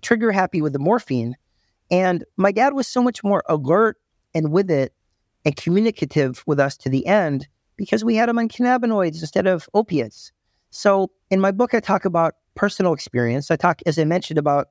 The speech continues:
the war on drugs. I talk about how doctors have been on the wrong side of the war on drugs. I call that chapter, "Do Be No Harm," because doctors are supposed to do no harm. And then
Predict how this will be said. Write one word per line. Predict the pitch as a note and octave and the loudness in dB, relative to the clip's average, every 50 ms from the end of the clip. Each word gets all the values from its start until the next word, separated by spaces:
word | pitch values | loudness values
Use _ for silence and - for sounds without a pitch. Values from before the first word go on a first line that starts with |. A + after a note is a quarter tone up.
| _ _ _ _ _ _ _ | _ _ _ _ _ _ _
the | - D3+ | -2 -2
war | C#3+ C#3 C#3+ E3+ F3+ F#3 | 0 0 2 2 2 2
on | G3 G3 G3 | 2 0 0
drugs. | D3+ D3 C3+ B2+ B2 B2 B2 C#3 D#3 - - - _ _ _ _ _ _ _ _ - | 0 2 2 2 2 0 -2 -6 -12 -14 -16 -20 _ _ _ _ _ _ _ _ -2
I | E3 D#3+ | -2 0
talk | - E3+ F3+ - - | 2 2 2 2 2
about | F3 E3+ E3 D#3 D3+ C3 - _ _ - | 0 2 2 2 2 0 -4 _ _ -2
how | - E3+ | 0 0
doctors | E3 C#3 D#3+ F3+ G#3 - - E3 E3 D3 - | 2 4 2 2 2 0 0 0 0 0 0
have | D#3 D3+ | -2 -2
been | D3 C#3+ | 0 0
on | C#3+ C#3 | 0 0
the | C3+ C3 | 0 0
wrong | C#3 D3 E3 F#3 F#3+ E3+ | 0 2 0 0 -2 -2
side | - - C#3+ C#3 | 0 2 2 2
of | C3+ B2+ | 2 0
the | C3 | -2
war | A#2+ C3 B2 B2 | 0 0 0 0
on | B2 A#2+ | 0 -2
drugs. | - A#2 G#2+ G#2+ A2+ A#2+ - | -2 -2 -2 -2 -2 -2 0
I | D3+ C#3+ | -2 0
call | - - D#3 C#3+ | 2 2 2 2
that | C#3+ C#3 - | 2 0 0
chapter, | - D#3 C#3 - - C#3+ C3+ C3+ B2+ - _ _ _ _ _ - | 0 0 0 0 0 0 0 0 0 -4 _ _ _ _ _ 0
"Do | F3+ G3 F#3 | 0 0 2
Be | F3 F#3+ E3+ | 2 0 0
No | D#3+ D#3 D3+ C#3+ | 2 0 0 0
Harm," | C#3+ F3 E3+ D3+ C3+ C3 B2 C3 D3 C#3+ _ _ _ _ _ | 0 2 2 2 2 0 0 -2 -4 -8 _ _ _ _ _
because | - C#3+ D3+ C#3+ - | 0 0 0 2 4
doctors | - D3+ D3+ - - C#3+ C#3+ - | 2 2 2 2 -2 -4 -2 -4
are | C#3 | -6
supposed | - - D#3 C#3+ - | -4 -2 -2 0 0
to | - C#3+ | -2 -4
do | C#3 C3 D3 E3+ E3+ | -2 0 0 0 2
no | D#3+ C#3+ B2 | 2 0 0
harm. | B2 B2 A#2+ G#2+ G#2+ A#2 D3+ C#3+ - _ _ _ _ _ _ _ _ _ _ - | 0 0 0 2 0 -2 -6 -10 -14 _ _ _ _ _ _ _ _ _ _ -2
And | E3 F3+ G3+ | 0 2 2
then | G#3 G#3 G3+ F#3 | 2 2 0 -2